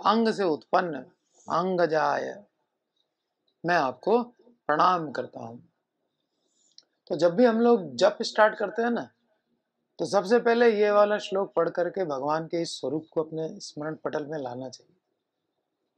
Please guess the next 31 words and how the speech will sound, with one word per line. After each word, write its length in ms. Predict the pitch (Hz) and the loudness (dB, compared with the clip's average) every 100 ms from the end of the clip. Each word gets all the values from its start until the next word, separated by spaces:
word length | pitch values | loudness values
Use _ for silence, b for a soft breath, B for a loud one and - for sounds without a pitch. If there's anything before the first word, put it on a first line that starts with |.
| _ _ _ _ _ _ _ _ _ _ _ _ _ _ _ - | _ _ _ _ _ _ _ _ _ _ _ _ _ _ _ -8
उसके 240 | 175 220 | -4 -4
बाद 380 | 156 151 151 123 | 0 2 2 -4
हरे 300 | 131 143 135 | -6 -4 -4
कृष्ण 300 | 123 - 139 | -8 -16 -14
हरे 180 | 123 120 | -14 -16
कृष्ण 260 | - _ - | -20 _ -20
start 320 | - 120 - | -20 -20 -20
करें, 220 | _ _ _ _ _ _ _ 151 | _ _ _ _ _ _ _ -6
कितना 180 | 190 | -2
अच्छा 200 | 190 - | -2 -4
हो 100 | 143 | -8
जाएगा। 180 | 127 127 _ _ _ _ _ _ _ - - - - _ _ _ _ _ _ - | -8 -18 _ _ _ _ _ _ _ -18 -16 -18 -20 _ _ _ _ _ _ -6
और 220 | 147 131 120 | -6 -6 0
जैसे 320 | 170 180 226 | 0 6 6
ही 60 | 247 | 6
वो 260 | 240 226 | 6 6
विस्मरण 460 | 170 170 175 208 233 | 2 -6 0 2 4
होने 240 | 208 214 | 4 2
लगे 240 | 208 208 220 | 2 2 0
तो 120 | - | -8
फिर 220 | - 233 | 0 0
से 160 | - 208 | 2 2
ये 60 | |
वाला 160 | 180 175 | 4 2
श्लोक 320 | 170 170 160 | -2 -6 -4
पढ़ 140 | 156 143 | -6 -4
करके 280 | 156 - 220 _ _ _ _ _ _ _ | -10 -14 -20 _ _ _ _ _ _ _
फिर 140 | - 247 | 0 2
उसको 200 | - 196 | 0 -4
ले 120 | 151 | -4
आओ। 160 | - | -6